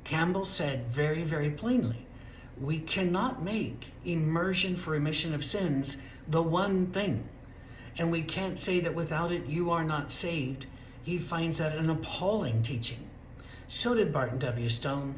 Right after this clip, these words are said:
so did Moltke, so did, uh, Smith, so did all of those people there.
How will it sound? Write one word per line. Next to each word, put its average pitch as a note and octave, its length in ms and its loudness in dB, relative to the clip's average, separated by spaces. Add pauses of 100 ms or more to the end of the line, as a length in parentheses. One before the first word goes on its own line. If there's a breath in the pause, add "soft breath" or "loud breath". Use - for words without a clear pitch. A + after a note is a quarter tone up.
(320 loud breath)
so G#3 320 4
did D3 200 2
Moltke, D#3 520 0
so F#3+ 320 2
did, E3 260 -2
uh, - 340 -2
Smith, D3+ 400 0
so G3+ 240 2
did E3+ 160 -4 (200)
all A#3 340 4
of G#3+ 140 4
those G3 240 4
people G#3 400 -2
there. A#2 240 0